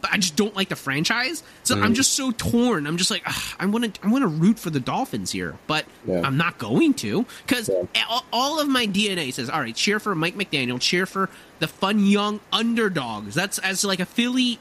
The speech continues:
Speaker 1: as, like, a Philly dudes. We loved underdogs. But even in this situation, 'cause of my hatred for Dolphins, I'm like, "Nah." You know, Josh, if you wanna hang, like, sixty points this game, you can go for it.
Speaker 2: <laughs> The next game should be a little better. Um, we got the Giants and the Vikings, uh,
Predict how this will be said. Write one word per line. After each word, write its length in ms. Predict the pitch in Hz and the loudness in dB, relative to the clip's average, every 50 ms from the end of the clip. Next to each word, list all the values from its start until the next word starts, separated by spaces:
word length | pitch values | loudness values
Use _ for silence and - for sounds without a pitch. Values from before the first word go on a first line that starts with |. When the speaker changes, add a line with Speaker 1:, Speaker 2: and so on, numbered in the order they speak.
| - - | -6 -4
Speaker 1:
as, 140 | 196 196 190 | -4 -2 0
like, 140 | 202 208 | -2 -2
a 20 | 202 | -2
Philly 300 | - - 370 392 359 262 | -2 0 0 4 4 2
dudes. 340 | 175 143 147 127 101 85 - | 4 2 0 -2 -2 -2 2
We 140 | 170 220 247 | 2 2 2
loved 240 | 262 277 269 240 214 | 2 -2 -2 -2 -2
underdogs. 300 | 190 165 151 143 - 127 | -2 -2 -2 -4 -2 -4
But 120 | 185 247 - | -4 -2 0
even 260 | 294 359 370 381 359 | 0 0 0 0 0
in 120 | 320 302 | 0 0
this 120 | 277 247 - | 0 0 0
situation, 460 | 240 214 233 214 214 202 196 151 127 | 0 0 0 2 2 0 -2 -4 -2
'cause 160 | - 202 190 | -2 0 0
of 100 | 196 185 | 0 -2
my 140 | 196 190 180 | 0 -2 -2
hatred 380 | 165 165 170 190 - 214 202 196 | 0 0 -2 0 0 -2 -2 -2
for 60 | 185 | -2
Dolphins, 580 | 151 147 139 139 151 - - 240 254 277 262 - - - - | -4 -2 -2 -2 -4 -2 -2 0 2 0 0 -2 -6 -14 -6
I'm 100 | - 214 | -2 -2
like, 160 | 202 196 - 196 | -2 -2 -2 -2
"Nah." 280 | 220 226 226 226 214 220 - - - - - - - - - - - - - - - | -2 0 0 -2 -2 -4 -8 -16 -20 -20 -20 -20 -20 -20 -20 -20 -20 -20 -20 -14 -4
You 140 | - 214 214 | -2 0 2
know, 120 | 220 220 | 2 2
Josh, 420 | 214 208 226 214 220 220 226 - - | 2 2 2 2 2 2 2 0 -2
if 140 | 185 - 220 | -4 -2 0
you 80 | 226 | 2
wanna 140 | 233 220 190 | 2 2 2
hang, 240 | - 196 190 202 202 | 0 0 0 0 0
like, 160 | 196 165 143 | -2 -4 -2
sixty 320 | - - 185 - - 156 143 | -4 -4 -4 -2 -2 -2 -2
points 280 | - 156 160 165 - | 0 0 -2 -2 -2
this 120 | 185 170 - | -2 -2 -2
game, 240 | - 180 180 175 175 | 0 -2 -2 0 -2
you 60 | 165 | -4
can 140 | 165 117 104 | -4 -4 -2
go 100 | 110 113 | -2 -2
for 220 | 127 123 131 143 | -2 -2 -2 -2
it. 760 | - - - - - - 226 220 - - 254 - - 277 - - | -4 -6 -14 -14 -4 2 2 2 4 4 0 2 2 -2 -2 -2
Speaker 2:
<laughs> 0 | - - - - - - - - _ - - 113 - - - - - | -12 -20 -20 -20 -20 -20 -20 -20 _ -18 -16 -14 -14 -14 -16 -14 -10
The 640 | - 82 - - 127 147 - 190 156 - - 147 147 | -10 -10 -2 0 0 2 4 2 2 4 4 4 6
next 220 | 156 175 180 - | 6 4 6 4
game 160 | 180 151 151 | 4 2 4
should 180 | - 165 147 131 | 2 0 2 4
be 80 | 131 | 6
a 60 | 120 120 | 6 8
little 260 | 123 123 123 120 113 | 8 8 6 6 6
better. 400 | 101 104 101 95 98 104 101 - - - - - - - | 6 4 4 6 4 2 0 -2 -12 -20 -20 -14 -2 2
Um, 480 | 110 104 101 101 98 98 95 95 101 | 4 6 6 6 6 4 2 2 0
we 80 | 113 113 | 0 4
got 140 | 113 113 110 | 4 4 4
the 80 | 117 | 2
Giants 720 | 104 - 113 107 107 110 110 110 110 113 113 - - - - _ - | 2 4 4 6 6 6 4 2 2 0 -2 -6 -10 -10 -14 _ -6
and 160 | 117 107 101 | -4 -4 -4
the 40 | 98 | 0
Vikings, 760 | 95 107 104 104 101 - 104 98 98 98 104 113 - - - | 2 4 4 4 2 0 -4 -4 -4 -6 -6 -6 -8 -10 -12
uh, 40 | - | -14